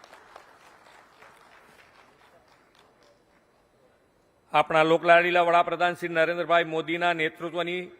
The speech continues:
કેન્દ્ર સરકારે આ વર્ષે ડૉક્ટર દિલીપ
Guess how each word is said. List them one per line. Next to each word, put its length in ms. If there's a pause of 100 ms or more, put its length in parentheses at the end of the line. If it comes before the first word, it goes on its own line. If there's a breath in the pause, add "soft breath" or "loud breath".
(720)
કેન્દ્ર 360
સરકારે 640 (1040)
આ 200
વર્ષે 400
ડૉક્ટર 440
દિલીપ 380